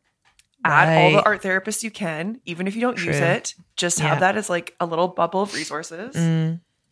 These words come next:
Speaker 2: Mm.
Speaker 1: Network, connect, and talk about art therapy and all things. Literally, the dentist, the florist, the grocery person,
Speaker 2: <laughs>
Speaker 1: wherever. Talk about it. You never know <laughs> who needs it or who wants to know more about it.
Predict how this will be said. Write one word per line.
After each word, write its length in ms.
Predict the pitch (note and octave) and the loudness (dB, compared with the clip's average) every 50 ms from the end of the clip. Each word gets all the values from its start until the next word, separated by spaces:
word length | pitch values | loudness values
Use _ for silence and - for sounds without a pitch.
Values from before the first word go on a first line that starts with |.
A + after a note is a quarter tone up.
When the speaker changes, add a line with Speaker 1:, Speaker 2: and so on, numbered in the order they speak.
| _ _ - | _ _ -2
Speaker 2:
Mm. 340 | E3 D#3+ D#3+ D#3 D#3 D#3 E3+ | 0 0 2 2 0 0 0
Speaker 1:
Network, 600 | F3 F3+ F3 - - G3 G3+ A3+ A#3 - - _ | 2 2 2 2 4 4 2 2 2 -2 -10 _
connect, 520 | - - A#3 G#3+ G3 F#3 F3+ F3+ - - - _ | -10 -8 -4 -2 0 0 -2 -2 -4 -10 -10 _
and 140 | G3 F#3+ F#3 | -8 -6 -4
talk 240 | F#3 F3+ E3 E3 F#3 | -2 -2 -2 -2 -2
about 240 | F3 F3 F3 E3+ - | -2 0 0 2 2
art 180 | E3+ E3 D#3+ - | 2 0 2 0
therapy 360 | E3 D#3 D#3 D3 - D#3+ D#3+ | -2 -4 -4 -4 -6 -6 -8
and 80 | D3+ - | -4 0
all 280 | - C3+ G2 A2 F#2 - | 2 2 2 2 2 -2
things. 460 | - - - - - - F3+ - - _ _ _ _ | -4 -8 -10 -8 -10 -10 -12 -14 -18 _ _ _ _
Literally, 420 | F#3 F3+ F#3 F#3+ G3 G3+ G#3+ G#3+ - - _ | 2 2 4 4 2 2 0 -2 -6 -12 _
the 80 | - F3 | -6 0
dentist, 600 | - E3+ F#3 G3+ A3+ A3+ B3 B3 - - - - - _ _ _ | 2 2 2 2 0 0 -2 -2 -4 -6 -8 -10 -16 _ _ _
the 60 | - E3 | -14 -14
florist, 720 | - - F3+ F#3 G3+ A3 A3+ A#3 A#3+ A#3+ - - - - - _ _ - | -6 -2 0 2 2 2 2 0 0 -4 -6 -10 -12 -14 -20 _ _ -12
the 60 | E3+ | -4
grocery 340 | - F3 G3+ C4 - B3 A3 | 2 2 2 2 2 -2 0
person, 480 | - A#3+ A#3 - A#3+ A3+ A#3 A3+ A3+ - - | 0 0 0 0 -2 -4 -4 -4 -6 -8 -12
Speaker 2:
<laughs> 100 | - - | -16 -10
Speaker 1:
wherever. 440 | - - F3+ F3 D#3 - C#3 F#2+ - | -6 -2 0 0 2 4 4 2 2
Talk 320 | - - - - F#3+ F#3+ | 0 -2 0 2 2 2
about 180 | F3+ D#3+ B2+ - | 4 2 4 4
it. 180 | C#2+ - - - _ - - _ _ _ - | 4 0 -2 -6 _ -20 -20 _ _ _ -10
You 100 | F#3 E3+ | -8 -6
never 320 | E3+ D#3+ E3+ G3+ C#4+ D4+ | 0 0 2 4 4 6
know 380 | D4 C#4 C#4 A#3+ A3+ A#3+ - - - - _ | 6 6 8 6 6 4 2 -6 -14 -20 _
<laughs> 240 | _ - - - A3+ | _ -16 -10 -8 -8
who 100 | - C4 | -6 -4
needs 300 | A#3+ A3+ G#3 G#3+ F#3+ - | -4 -4 -4 -6 -6 -6
it 220 | - - - - - - - | -6 -6 -6 -8 -10 -8 -4
or 220 | E3 E3+ F#3 G#3 | -2 -2 0 -2
who 80 | G#3 G#3 | -4 -6
wants 260 | G#3+ G3+ F#3+ G3 - | -4 -4 -4 -2 -2
to 180 | G3 E3 - - _ | -2 -2 -2 -4 _
know 340 | - G3+ G3+ G3 G#3 G3 F#3+ | -10 -6 -4 0 0 0 2
more 160 | F3+ F#3+ F#3+ | 2 4 2
about 180 | F#3 E3 D3+ C#3 | 4 4 4 4
it. 180 | A2 A#2 C3 - | 4 2 -2 -4